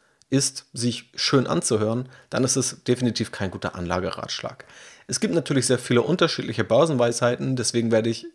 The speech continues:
hier in dieser Episode längst nicht auf alle eingehen können. Aber wenn du auch Börsenweisheiten hast, die ich gerne mal prüfen soll, dann schick sie mir gerne zu, einfach per Mail oder per Instagram, dann nehme ich sie gerne auf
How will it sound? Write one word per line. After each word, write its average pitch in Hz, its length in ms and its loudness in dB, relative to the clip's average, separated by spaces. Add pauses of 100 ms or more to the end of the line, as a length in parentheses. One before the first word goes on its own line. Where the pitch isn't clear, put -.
(140)
hier 139 300 0
in 123 120 2
dieser 127 240 4
Episode 117 420 0
längst 123 280 2
nicht 120 120 2
auf - 140 2
alle 107 160 2
eingehen 131 380 0
können. 120 260 -4 (380)
Aber 139 400 2 (240)
wenn 120 120 6
du 165 120 6
auch - 100 0
Börsenweisheiten 131 880 2
hast, 151 300 -4 (160)
die 156 200 0
ich 135 120 -4
gerne 127 180 0
mal 110 120 2
prüfen 156 440 0
soll, 160 260 2
dann 117 180 -2
schick - 200 -2
sie 117 120 -2
mir 110 160 2
gerne 107 260 0
zu, 202 240 0
einfach - 380 -2
per - 100 2
Mail 127 340 2 (300)
oder 123 220 4
per - 160 -2
Instagram, 135 600 0
dann 110 140 0
nehme 107 140 2
ich - 80 -4
sie 107 100 -4
gerne 95 240 -2
auf 139 240 0